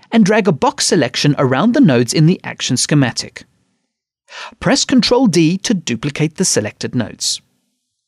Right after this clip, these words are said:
Now here is a very important point. The tracking data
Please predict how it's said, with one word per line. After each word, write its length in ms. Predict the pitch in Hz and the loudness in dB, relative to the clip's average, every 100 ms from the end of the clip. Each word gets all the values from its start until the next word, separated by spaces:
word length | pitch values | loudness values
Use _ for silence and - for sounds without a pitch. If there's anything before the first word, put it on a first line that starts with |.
| _ _ - - - | _ _ -20 -18 -6
Now 260 | 113 107 | -4 -2
here 320 | 104 196 254 - | -2 2 2 2
is 160 | 131 | -2
a 60 | 117 | -4
very 400 | 107 147 202 208 | -2 0 2 2
important 540 | 202 - 127 110 123 | 0 0 -4 -4 -6
point. 460 | - 135 117 - - _ _ _ _ _ _ _ - - | -2 -2 -2 -4 -10 _ _ _ _ _ _ _ -18 -8
The 140 | 110 143 | -4 -2
tracking 400 | - 277 339 285 | 0 0 2 2
data 340 | 165 143 170 | 2 0 -2